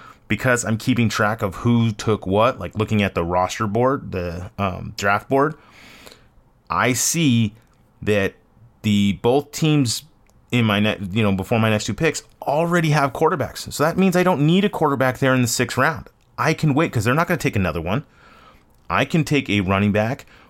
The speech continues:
or receiver or my tight end there if I want, and I get a better value of those guys. Then I wait those four picks. Then I take my quarterback because of knowing that they're not going to, I get mine. Therefore, I extracted a little more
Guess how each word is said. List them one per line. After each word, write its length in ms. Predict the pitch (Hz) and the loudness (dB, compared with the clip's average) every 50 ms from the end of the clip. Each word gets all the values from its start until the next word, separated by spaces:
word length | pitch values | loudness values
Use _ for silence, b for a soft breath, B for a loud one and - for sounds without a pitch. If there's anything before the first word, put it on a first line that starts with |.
| b b | b b
or 160 | 104 101 98 | 0 0 0
receiver 520 | 90 87 - - 113 123 127 127 147 156 | 0 -2 -2 0 0 0 2 2 0 0
or 120 | - 110 101 | 2 0 0
my 160 | 90 80 82 | 0 -2 -4
tight 360 | - - - - 104 110 110 | -4 -4 -4 -4 -2 0 0
end 240 | 123 156 208 220 185 | 2 2 2 2 2
there 380 | 117 95 82 80 92 104 113 - - | 2 2 0 -2 -4 -6 -6 -4 -4
if 160 | 110 107 107 | -4 0 0
I 200 | 104 104 98 87 _ - _ - | 0 0 0 -4 _ -18 _ -12
want, 460 | - 107 113 113 98 92 101 - - - b b b b b b | -6 -2 0 2 2 2 0 -2 -6 -12 b b b b b b
and 80 | 95 104 | -2 0
I 60 | 110 | 0
get 220 | 101 117 - - | 0 0 -2 0
a 100 | 95 95 | -2 -4
better 360 | 82 - 117 113 117 135 139 | -2 0 0 2 4 2 2
value 320 | 120 127 110 113 120 113 104 | 2 0 -2 0 0 0 0
of 120 | 90 82 | 0 2
those 200 | 123 151 202 202 | 2 0 0 0
guys. 320 | - 107 82 78 87 92 - | -2 -6 -8 -6 -10 -12 -6
Then 240 | - 113 131 143 | -2 -2 0 2
I 80 | 160 160 | 2 2
wait 240 | 143 143 147 - - | 2 0 0 0 0
those 200 | 135 127 117 - | 0 0 0 -2
four 220 | - 123 113 95 | -2 -2 -2 -2
picks. 340 | - - 175 165 - - - | -2 0 -2 -2 -2 -2 -6
Then 280 | - 78 107 123 135 135 | -8 -4 -2 -2 0 0
I 80 | 139 | -2
take 260 | 131 - - 123 - | -2 -2 -4 -4 -2
my 120 | 120 123 113 | -4 -4 -4
quarterback 580 | - - 120 123 117 95 95 85 - - - _ b b b b b b b | -2 0 0 0 2 2 0 -2 -2 -6 -20 _ b b b b b b b
because 240 | b - - 127 113 | b -2 0 2 2
of 80 | 110 104 | 2 2
knowing 400 | 104 120 127 143 156 156 139 127 | 4 4 4 4 4 4 4 2
that 200 | 120 113 - 90 | 2 0 0 0
they're 180 | 127 131 131 | 2 2 4
not 240 | 127 127 131 147 - | 4 2 0 -2 -4
going 220 | - 98 92 90 - | -4 -2 -2 -2 -2
to, 260 | - 87 85 80 - _ _ - | -2 -4 -4 -4 -6 _ _ -4
I 160 | - 101 113 120 | -2 0 0 0
get 240 | 113 127 120 82 | 0 0 -2 0
mine. 300 | 90 98 98 98 104 107 B B B B B B - | 0 0 0 0 0 -2 B B B B B B 0
Therefore, 460 | 101 110 117 - - 113 107 107 - | 0 0 0 0 0 0 0 0 0
I 100 | - 101 | -2 -2
extracted 540 | 101 95 - - - 101 104 104 - 110 98 - | -2 -2 -4 -4 -2 -2 -2 0 -2 -6 -6 -4
a 120 | 95 98 | -2 -2
little 380 | 101 95 95 98 98 92 85 - _ - | 0 0 0 0 -2 -2 -4 -8 _ -4
more 360 | 90 87 90 90 92 90 | -4 -2 -2 -2 -4 -4